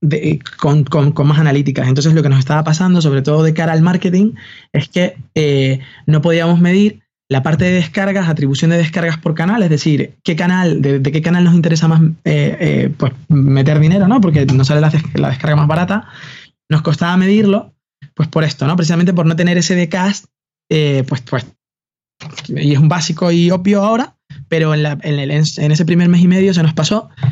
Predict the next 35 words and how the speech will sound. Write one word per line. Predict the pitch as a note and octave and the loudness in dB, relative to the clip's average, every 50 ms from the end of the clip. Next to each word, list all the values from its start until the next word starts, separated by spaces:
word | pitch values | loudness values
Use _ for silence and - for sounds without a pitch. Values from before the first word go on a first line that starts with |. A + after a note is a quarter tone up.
| - - - | -4 -2 -2
y | C#3+ | 0
era | C#3+ D#3 | 2 2
una | D#3+ E3 D#3 | 2 0 0
pena | F3 F3 F#3+ G3 F#3 | 2 2 0 0 -2
porque | - _ D3 C3+ C3 C#3+ | -4 _ -4 -2 -2 -2
al | C3+ | -2
final, | B2 - C#3 D3 D#3 E3+ F3 E3 - | 0 0 0 2 2 2 2 0 0
pues, | - B2+ B2 - - | 0 0 -2 -2 -2
bueno, | C#3+ C3+ D3 | -2 0 0
pues | C#3+ C3+ | -2 0
teníamos | - C#3 C#3 D3 C#3+ | 0 2 2 2 2
descargas, | - D#3 - F3 F3+ F#3 F3 - D3+ | 2 0 0 -2 -2 -2 0 0 0
eh, | C#3 C#3 C3+ C3 C3 A2+ - C3+ | -2 -2 -2 -2 -2 -2 -2 -2
veíamos | C3+ C#3 C#3 C#3+ C#3+ D3 D3 C#3 - | 0 0 0 2 2 2 0 0 0
de | D3 | 0
dónde | C#3 C#3+ D3 D3 | 0 2 2 2
venían | D3 D3+ D3+ C#3+ | 2 2 4 2
us-, | D3+ D3+ - | 2 2 2
los | D#3 D3 D3 | 2 2 2
usuarios, | D3+ D3+ F3 F3 F#3 F#3 - C3 - - - _ | 2 2 2 2 0 0 -2 -4 -10 -14 -8 _
pero | - D3+ D3+ | -2 0 2
no | D#3 D#3+ | 2 2
podíamos | D#3+ F3 F3 F3 E3+ F3 | 2 2 2 2 2 2
atribuir | E3+ E3 D#3+ E3 E3+ | 2 2 2 2 2
las | E3+ D#3+ D#3 | 2 2 0
descargas | D#3 D#3 - D#3 D#3 D#3 D3 | 0 0 0 -2 0 0 0
a | D3+ | 0
ningún | C3+ C3+ C#3 C#3+ | 2 2 2 0
canal, | C#3 C3+ C3 C3 C3 - - _ _ _ _ _ _ _ _ | 0 0 -2 -2 -4 -8 -14 _ _ _ _ _ _ _ _
por | - D3 | -2 -2
lo | C#3+ C#3 | 0 0
que | C#3+ | 0
te | C#3+ C#3+ | 0 0
digo. | C#3 D3 C#3 B2+ B2 - - - | 0 0 0 0 0 -2 -2 -2
Entonces, | - C3+ - - E3+ E3+ D#3+ | 0 0 0 0 0 0 -2